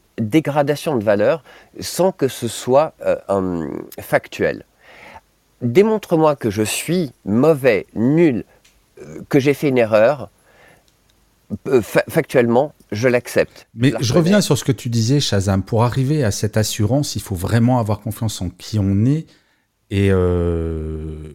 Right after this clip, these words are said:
Speaker 2: et de ses forces. Et je rajouterais sur ce que tu disais sur l'exercice de se dire tous les jours qu'on s'aime, il y a un exercice qui est tout bête à faire, qui est vraiment très simple. Et au <laughs> début,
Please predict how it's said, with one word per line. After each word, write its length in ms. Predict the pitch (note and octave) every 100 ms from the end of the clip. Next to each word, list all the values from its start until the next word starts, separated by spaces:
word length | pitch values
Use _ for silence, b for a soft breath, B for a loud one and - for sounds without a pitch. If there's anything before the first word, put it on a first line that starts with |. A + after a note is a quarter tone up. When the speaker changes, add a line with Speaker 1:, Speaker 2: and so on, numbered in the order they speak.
| C2+
Speaker 2:
et 160 | G2 G2
de 100 | A2
ses 180 | - A2+
forces. 300 | D3+ C#3+ -
Et 100 | A#2
je 80 | G#2+
rajouterais 480 | C3 - B2+ - D3
sur 160 | -
ce 80 | -
que 80 | B2+
tu 160 | - A#2+
disais 320 | A#2 A#2+ C#3+
sur 260 | - G2+
l'exercice 600 | G2 G#2 A2 - B2+ A#2+
de 120 | G2+ F#2+
se 60 |
dire 220 | F2+ A2
tous 100 | -
les 120 | G2+ G2+
jours 180 | A2
qu'on 160 | - G2+
s'aime, 260 | - D3 C3
il 80 |
y 60 | G#2
a 20 |
un 60 | G#2
exercice 420 | A#2 A2+ - A#2
qui 120 | -
est 100 | F2
tout 120 | -
bête 300 | G#2 C3 C3
à 60 | G2
faire, 360 | - F#2+ F2+ - b b b b
qui 80 | -
est 40 | G#2
vraiment 260 | D3+ E3
très 140 | - B2
simple. 220 | F3 D#3
Et 40 |
au 80 | C3
<laughs> 180 | C3 -
début, 300 | C3+ D#3